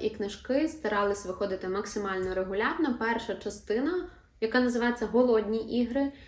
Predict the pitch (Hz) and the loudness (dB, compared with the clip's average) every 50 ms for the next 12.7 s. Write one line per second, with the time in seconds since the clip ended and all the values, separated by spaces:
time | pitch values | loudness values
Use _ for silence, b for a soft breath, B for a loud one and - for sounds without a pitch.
0 | B B B B - 202 240 277 277 - - 262 226 202 180 185 180 - 233 233 | B B B B 0 4 4 4 4 4 2 0 0 0 -2 -6 -4 -2 -2 -2
1 | - - - 202 180 185 185 185 185 185 185 185 - - - 190 190 180 175 170 | -2 -4 -6 -6 -4 -4 -2 0 0 0 -2 -2 -6 -6 -4 -4 -2 -2 -2 -4
2 | - - - - - - - - - - 208 220 262 285 285 269 302 302 262 - | -6 -6 -8 -14 -18 -18 -20 -20 -12 -4 2 4 4 4 4 4 4 2 2 2
3 | - 247 240 262 285 311 302 294 269 - 240 233 240 233 214 202 214 214 214 214 | 2 2 4 6 6 6 6 6 4 4 4 6 6 6 6 6 4 4 4 2
4 | 214 202 196 180 - 208 196 190 196 196 190 220 240 269 294 269 226 208 214 208 | 2 2 2 2 2 2 0 2 0 0 2 2 2 4 4 4 4 4 4 2
5 | - 214 190 185 185 190 190 - 208 208 - - 190 - - 190 196 214 233 302 | 0 -2 -4 -4 -6 -4 -2 0 0 0 0 -4 -6 -4 -4 -4 -2 -2 -2 -2
6 | 320 - 311 277 - 254 240 233 214 214 214 - - 202 202 208 208 208 202 190 | -2 -2 -4 -2 0 2 2 4 2 2 0 -2 -2 -2 -2 -2 0 0 -2 -2
7 | - - 214 202 202 202 214 - - - 262 277 294 320 - - - - - _ | -2 -2 0 2 2 2 0 -2 -4 -6 -4 -4 -4 -4 -6 -12 -18 -20 -20 _
8 | - - _ _ _ - - - _ _ _ _ _ _ _ _ _ _ _ _ | -20 -20 _ _ _ -20 -20 -20 _ _ _ _ _ _ _ _ _ _ _ _
9 | _ - - - _ _ _ _ _ _ _ _ - 208 196 240 247 247 254 240 | _ -20 -20 -20 _ _ _ _ _ _ _ _ -8 -2 2 2 4 6 6 6
10 | 226 220 220 220 220 220 214 - 208 220 214 214 - - 196 196 196 - 226 220 | 4 4 4 2 0 0 0 -2 0 2 2 2 2 0 -2 -4 -2 0 2 2
11 | 220 220 220 - - 226 202 190 190 185 185 - 196 190 - 226 208 - - - | 2 2 0 -2 -2 -2 -2 0 -2 -4 -4 -4 -6 -4 -4 -4 -4 -4 -2 0
12 | 226 220 214 208 208 - 202 202 - 202 190 185 175 - | 2 2 2 0 -2 -2 -4 -2 0 -2 -2 -2 -4 -6